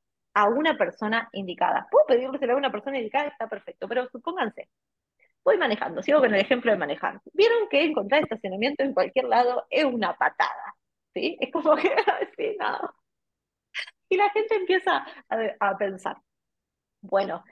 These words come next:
eh, voy a hacer, eh, la ley de la atracción que funciona, de que esté ese lugar, eh,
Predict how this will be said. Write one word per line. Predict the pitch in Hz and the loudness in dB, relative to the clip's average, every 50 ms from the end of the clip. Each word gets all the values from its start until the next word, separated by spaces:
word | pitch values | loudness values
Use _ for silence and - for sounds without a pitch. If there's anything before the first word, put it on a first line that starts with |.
| _ _ _ - - | _ _ _ -6 -2
eh, | 226 220 214 202 202 202 196 190 | 0 2 4 4 2 2 0 0
voy | 233 262 294 294 | 0 2 4 4
a | 285 | 4
hacer, | 285 - - 254 262 277 277 277 - | 2 2 2 4 4 4 2 2 -2
eh, | - 202 185 175 165 156 - | -4 -2 0 0 -2 -2 -4
la | 160 190 190 175 | -2 0 0 0
ley | 202 233 240 | 2 0 0
de | 247 233 | 0 2
la | 214 202 | 0 0
atracción | 202 - 160 151 - - 294 294 269 247 | -2 -2 -6 -6 -4 0 2 2 2 0
que | - 165 | -4 -10
funciona, | - - 233 269 269 - - 285 262 226 208 220 233 294 440 359 | -10 -8 -8 -8 -8 -6 -2 0 0 0 0 0 0 0 0 0
de | 220 214 214 | 0 -2 -2
que | - 254 262 | -2 -2 -2
esté | 285 285 - - - 208 226 269 285 | -2 -2 -4 -4 -2 0 2 0 0
ese | - - 208 | 0 -4 -6
lugar, | 180 180 170 196 202 226 - _ | -4 0 2 2 2 2 0 _
eh, | - 180 175 - 147 131 | -6 -6 -6 -6 -8 -10